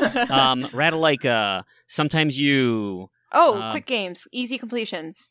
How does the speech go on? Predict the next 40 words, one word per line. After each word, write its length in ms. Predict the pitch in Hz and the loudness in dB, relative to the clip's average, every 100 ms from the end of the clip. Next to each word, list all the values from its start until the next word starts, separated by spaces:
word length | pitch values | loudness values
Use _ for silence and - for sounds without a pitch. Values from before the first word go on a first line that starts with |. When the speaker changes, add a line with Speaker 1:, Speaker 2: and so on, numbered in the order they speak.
| _ | _
Speaker 1:
cl-, 160 | - 156 | -14 -10
keep 200 | - 170 | -6 0
Speaker 2:
Uh, 180 | 196 190 | 4 4
Speaker 1:
going. 120 | 196 - | 2 0
Speaker 2:
quick 20 | |
Speaker 1:
There 80 | 262 | -2
you 40 | 277 | 0
Speaker 2:
one 120 | 254 | 2
thousand. 380 | 220 214 196 165 | 2 2 -2 -6
Speaker 1:
go. 640 | - - _ _ _ - | -10 -14 _ _ _ -4
Um, 560 | 113 117 117 113 110 110 - - - _ _ _ _ | 0 2 4 2 0 -4 -8 -20 -20 _ _ _ _
y-, 80 | 127 - 123 | -18 -10 -2
uh, 340 | 131 127 127 95 98 | 2 4 2 -2 -8
you 160 | 135 | -2
gotta 120 | 143 | 0
mash, 720 | 131 131 147 156 165 - - - | 2 2 2 2 0 -6 -10 -8
uh, 180 | 120 - | -8 -6
mashing, 800 | 120 131 143 - 156 156 156 156 _ _ - | -4 -2 -2 0 2 2 0 -8 _ _ -8
um, 480 | 113 113 113 110 113 | -4 -2 -2 -4 -8
or, 520 | 117 113 113 113 113 | -6 -2 0 0 -2
or 360 | 113 110 113 117 117 | -4 -4 -4 -4 -6
repeatedly 440 | 127 165 156 143 | -6 -2 -2 -2
tapping, 640 | - 147 139 151 143 139 | 0 0 0 0 -2 -4
uh, 240 | 147 117 113 | -4 -4 -4
nephew, 720 | 117 143 - 160 160 160 156 _ _ _ | 0 0 0 -2 0 -2 -4 _ _ _
um, 500 | 107 117 117 117 117 | -10 -6 -6 -6 -2
Speaker 2:
Oh, 320 | 120 330 233 - | 2 4 2 -2
uh, 140 | - 233 | -2 -2
Chronos, 600 | - 294 247 185 185 233 | 0 -2 0 -4 -8 -4
nephews. 380 | 269 269 190 | -2 -2 -2
Speaker 1:
Yeah, 160 | 143 135 | 0 0
what, 260 | 120 143 127 | 0 -2 2
what, 40 | |
what 320 | 165 196 196 | 4 6 6
are, 120 | 196 | 4
Speaker 2:
Uh, 20 | 185 | 2
Speaker 1:
what 120 | 156 | 2
are 40 | |
they 120 | 156 | 2
doing? 500 | 139 143 147 113 107 | 2 2 2 0 -4